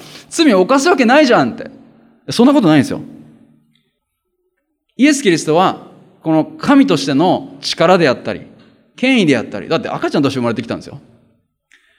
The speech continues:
神として生まれてきたら、もうその時点で母マリアも、「ははー」って、拝んでますよ。でもこの神としてのその威厳とか、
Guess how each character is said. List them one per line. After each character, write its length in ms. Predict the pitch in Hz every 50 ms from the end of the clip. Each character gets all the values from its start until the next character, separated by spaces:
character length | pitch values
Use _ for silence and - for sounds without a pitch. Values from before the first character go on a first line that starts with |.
| _ _ _ _ _ _ _ _ _ _ _ _ _ _ _ _ _ _ _ _ -
神 220 | - 196 - -
と 120 | - 233 190
し 60 | -
て 60 | 175
生 80 | 165 160
ま 120 | 170 175
れ 60 | 190
て 80 | 185 190
き 60 | 185
た 100 | - 170
ら、 140 | 147 139 135
も 300 | 151 175 175 160 147 135
う 20 |
そ 140 | - - 185
の 120 | 208 214
時 120 | 202 180 -
点 180 | 220 208 180
で 240 | 156 147 135 127 120 131 139 139 - -
母 320 | - 165 160 - 170 135
マ 140 | 143 160 -
リ 120 | 156 147
ア 60 | 120
も、 120 | 107 107 101 -
「は 100 | - 143
は 800 | - 165 180 165 165 170 160 160 151 139 143 123 - - - -
ー」 40 | -
っ 20 | _
て、 140 | - - _ _ _ _ _ _ _ _ _ _ _ _ _ _
拝 300 | - 156 170 226 254 254
ん 20 | 226
で 40 | 190
ま 120 | 156 127
す 80 | - 104
よ。 80 | 76 - - - - - - - _ _ _ _ _ _ _ _ _ _ _ _ _ _ _ _ _ _ _ _ _ _ _ _ _ _ _ _ _
で 60 | -
も 80 | 226 214
こ 100 | 220 220
の 160 | 226 226 190 - - - - - - - - -
神 240 | - 254 277 269 -
と 100 | 208 190
し 80 | -
て 80 | 196 180
の 100 | 165 151
そ 120 | - 160
の 180 | 151 143 143 139 143 - -
威 120 | 151 151 131
厳 260 | 165 170 175 175 156
と 100 | 175 165
か、 200 | 120 117 92